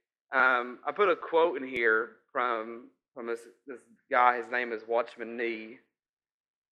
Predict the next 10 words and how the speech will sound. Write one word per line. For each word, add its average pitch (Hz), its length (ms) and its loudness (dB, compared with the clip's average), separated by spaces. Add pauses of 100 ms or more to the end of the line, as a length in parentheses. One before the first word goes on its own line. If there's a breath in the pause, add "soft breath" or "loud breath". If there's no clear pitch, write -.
(120)
Um, 113 540 0 (340)
and 135 100 2
as 143 140 4
we 156 80 -2
were 147 80 2
singing 156 300 -2
that 131 220 -4
song, 131 360 -2
this, 117 160 -6 (500)
this 123 220 -6